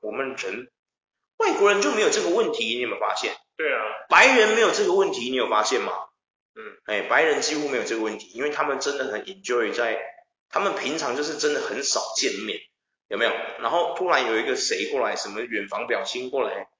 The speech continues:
Speaker 1: 他会跟你讲话，那外国人根本不会压根觉得说，嗯，问，问说什么成就，因为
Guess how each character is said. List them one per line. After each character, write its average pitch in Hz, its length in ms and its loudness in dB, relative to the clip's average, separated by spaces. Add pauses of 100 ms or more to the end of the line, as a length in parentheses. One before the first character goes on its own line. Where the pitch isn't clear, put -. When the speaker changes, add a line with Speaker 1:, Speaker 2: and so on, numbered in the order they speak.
(300)
Speaker 1:
他 156 140 2
会 160 80 4
跟 151 160 0
你 - 40 -2
讲 - 180 0
话， 135 200 0
那 139 240 0
外 151 120 2
国 113 140 0
人 98 200 -4
根 147 100 2
本 113 180 -4 (120)
不 104 80 -8
会 135 160 0
压 131 180 2
根 135 220 -2
觉 117 100 -6
得 101 60 -4
说， 113 500 -4 (300)
嗯， 110 180 -2 (360)
问， 135 260 -4
问 143 160 -2
说 135 160 0
什 131 100 -4
么 104 80 -10
成 101 240 -6
就， 147 140 0
因 190 160 0
为 196 100 4